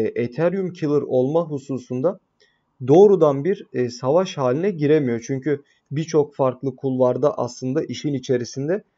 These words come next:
bulunan bir proje arkadaşlar, e, Solana. O yüzden tam anlamıyla da zaten bir Ethereum Killer demek de çok doğru değil. Uzun lafın kısası şunu söylemeye getiriyorum.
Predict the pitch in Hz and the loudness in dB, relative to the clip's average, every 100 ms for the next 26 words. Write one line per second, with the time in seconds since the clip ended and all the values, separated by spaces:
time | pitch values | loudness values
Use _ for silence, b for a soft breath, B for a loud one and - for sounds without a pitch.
0 | _ _ 139 147 151 175 170 135 - 123 | _ _ 0 2 4 2 2 -4 -2 -2
1 | 120 113 113 110 - 78 - 92 - _ | 0 0 -2 -4 -10 -10 -14 -16 -16 _
2 | - 117 113 110 123 120 110 107 104 _ | -4 0 0 -2 0 0 0 -4 -12 _
3 | _ _ - 147 156 139 143 135 139 139 | _ _ 2 4 4 2 2 2 -2 0
4 | 139 135 135 139 135 135 131 123 127 127 | 0 2 0 0 0 0 0 0 -2 -2
5 | 131 131 - 127 143 139 139 135 - 139 | -4 -4 -6 -6 -2 -4 -4 -8 -6 -2
6 | 139 131 123 143 151 113 - 120 _ 123 | 0 0 0 -2 -6 -12 -8 -8 _ -2
7 | 120 113 117 113 143 139 208 185 - 135 | -2 -4 -8 -6 -6 -2 0 0 0 -6
8 | 131 160 208 - 151 175 143 120 113 113 | -6 -4 -4 -4 -6 0 0 0 -2 -6
9 | 107 _ 104 - | -10 _ -16 -16